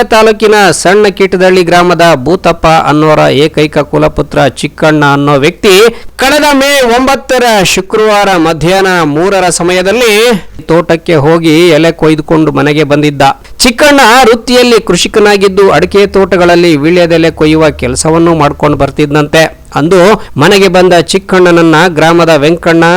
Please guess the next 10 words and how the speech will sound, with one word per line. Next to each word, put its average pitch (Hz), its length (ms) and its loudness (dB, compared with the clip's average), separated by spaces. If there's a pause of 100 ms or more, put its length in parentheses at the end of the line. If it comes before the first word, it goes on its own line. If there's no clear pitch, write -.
ವೀರಪ್ಪ 165 460 -2
ಅನ್ನೋರು 160 340 2
ಬಂದು 190 540 2
"ಹಿಂಗ್ 160 340 0
ಹೋಗಿ 214 200 2
ಹಂಗ್ 156 220 0
ಬರೋಣ 180 380 2
ಬಾ" 156 140 0
ಅಂತ 160 220 0
ಕರೆದ್ರಂತೆ. 151 920 -2